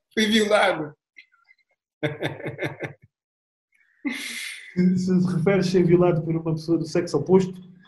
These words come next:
Speaker 1: Sim, sim,
Speaker 2: eh,
Speaker 1: sim, sim.
Speaker 2: gosto, gosto dessa história. Gosto dessa
Speaker 1: Sim,
Speaker 2: história.
Speaker 1: sim, sim.
Speaker 2: O resto é mentira.
Speaker 1: Ah.
Speaker 2: Não, ah, eh, é meio verdade, é meio verdade, sim.
Speaker 1: Ok.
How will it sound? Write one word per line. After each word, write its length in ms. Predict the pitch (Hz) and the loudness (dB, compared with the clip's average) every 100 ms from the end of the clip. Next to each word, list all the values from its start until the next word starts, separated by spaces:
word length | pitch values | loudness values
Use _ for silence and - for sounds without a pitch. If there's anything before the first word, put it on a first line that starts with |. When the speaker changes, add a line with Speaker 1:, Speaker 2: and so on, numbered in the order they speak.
| - - | -20 -4
Speaker 1:
Sim, 180 | 190 202 | 2 4
sim, 140 | - | 4
Speaker 2:
eh, 140 | 139 | 2
Speaker 1:
sim, 100 | - 143 | -2 -8
sim. 160 | 147 | 0
Speaker 2:
gosto, 240 | 139 185 - | 6 8 10
gosto 220 | 196 190 | 8 10
dessa 200 | 190 180 | 8 8
história. 420 | 180 170 147 120 - - - 147 | 8 6 4 4 -2 -8 -10 -2
Gosto 180 | 156 151 | 0 2
dessa 60 | |
Speaker 1:
Sim, 120 | 151 | 2
Speaker 2:
história. 260 | 147 - - | 2 -2 -12
Speaker 1:
sim, 80 | 139 127 123 | -12 -6 -6
sim. 280 | - 147 - - _ _ _ - | 0 0 0 -12 _ _ _ -2
Speaker 2:
O 60 | |
resto 420 | 156 196 180 - - | 6 6 6 2 2
é 80 | |
mentira. 400 | 151 151 - 123 - _ _ _ - _ _ _ _ _ - - - | 2 2 -2 -6 -10 _ _ _ -20 _ _ _ _ _ -12 -12 -6
Speaker 1:
Ah. 160 | 117 | 2
Speaker 2:
Não, 100 | 160 | 6
ah, 600 | 160 160 160 156 147 - - - - - _ _ _ _ _ _ - 170 165 156 | 6 8 8 10 8 6 2 -4 -10 -16 _ _ _ _ _ _ -4 2 6 8
eh, 60 | 175 | 8
é 20 | |
meio 220 | 240 269 | 12 12
verdade, 400 | 226 214 208 180 | 12 12 10 8
é 60 | 175 | 6
meio 160 | 180 160 | 6 6
verdade, 360 | 143 143 123 | 6 4 0
sim. 220 | - 131 - - - _ _ _ | -4 -6 -8 -20 -20 _ _ _
Speaker 1:
Ok. 160 | 101 104 | -14 -10